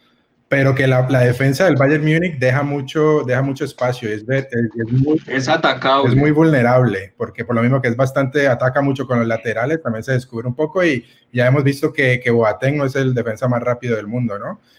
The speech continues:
Speaker 1: Y el Lyon lo expuso, el Barcelona lo expuso, y ahorita se, se va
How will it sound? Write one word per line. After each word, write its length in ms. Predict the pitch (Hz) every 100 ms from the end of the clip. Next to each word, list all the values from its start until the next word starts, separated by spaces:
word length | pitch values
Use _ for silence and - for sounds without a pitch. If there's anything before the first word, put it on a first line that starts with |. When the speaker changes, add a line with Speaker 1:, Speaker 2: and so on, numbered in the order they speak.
| _
Speaker 1:
Y 460 | 123 123 123 113 - _
el 180 | 131 120
Lyon 280 | 120 123 139
lo 80 | 151
expuso, 760 | 156 180 190 185 196 214 - _ _
el 60 | 117
Barcelona 440 | 117 - 120 131
lo 120 | 147 156
expuso, 640 | 151 151 151 180 226 - _ _ _ _ _ -
y 80 |
ahorita 260 | 127 120 143
se, 140 | 147 123
se 60 |
va 120 | 131